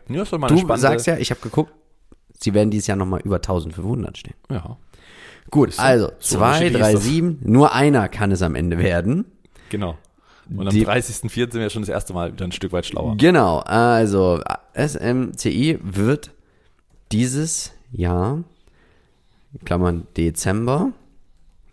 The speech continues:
Speaker 2: unter fünfhundert ein Dollar stehen. Ausrufezeichen.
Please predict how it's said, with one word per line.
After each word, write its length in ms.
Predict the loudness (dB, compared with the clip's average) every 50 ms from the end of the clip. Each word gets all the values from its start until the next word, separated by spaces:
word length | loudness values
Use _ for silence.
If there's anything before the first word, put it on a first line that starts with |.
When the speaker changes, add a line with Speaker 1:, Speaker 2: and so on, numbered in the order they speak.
| -20 _ _ _ _ _ _ _ _ _ _ _ _ _ _ _ -20 -20 _ -4
Speaker 2:
unter 360 | -2 -2 -2 -2 -4 -6 -6
fünfhundert 760 | -6 -8 -10 -6 -6 -6 -6 -4 -4 -4 -2 -2 -4 -6 -8 -14 _ _ _ _ _ _ _ _
ein 220 | -6 -4 -4 -4 -4
Dollar 280 | -6 -6 -8 -10 -12
stehen. 160 | -16 -20 -20 -20 _ -20 -20 -20 -20 _ _ -20 -20 _ _ _ -20 _ _ _ _ _ _ _ _ _ _ _ _ -20 _ -2
Ausrufezeichen. 1080 | 4 6 6 6 6 4 2 2 0 0 2 4 4 4 4 0 -2 -6 -8 -12 -14